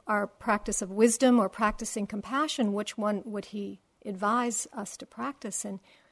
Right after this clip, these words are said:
without thinking for very long at all, he said, "Compassion. Much more important to practice compassion. From there, the wisdom will awaken." Because emptiness without compassion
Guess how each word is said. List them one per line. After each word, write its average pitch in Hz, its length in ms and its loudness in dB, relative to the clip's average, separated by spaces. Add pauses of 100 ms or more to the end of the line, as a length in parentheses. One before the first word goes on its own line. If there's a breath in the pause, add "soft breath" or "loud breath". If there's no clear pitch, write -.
(300 soft breath)
without 220 400 2
thinking 233 380 4
for 220 160 -4
very 208 500 2
long 208 300 2
at 208 60 2
all, 220 120 6
he 233 80 4
said, 208 180 -4
"Compassion. 247 840 -4 (1200)
Much 233 240 -6
more 226 200 2
important 220 480 -2
to 240 40 -8
practice - 520 -10
compassion. 214 840 -10 (1120)
From 214 180 0
there, 208 340 2
the 208 100 -6
wisdom 208 500 -6
will 214 220 -8
awaken." 214 640 -10 (1900 soft breath)
Because 269 260 8
emptiness 320 800 6
without 254 500 0
compassion 240 960 0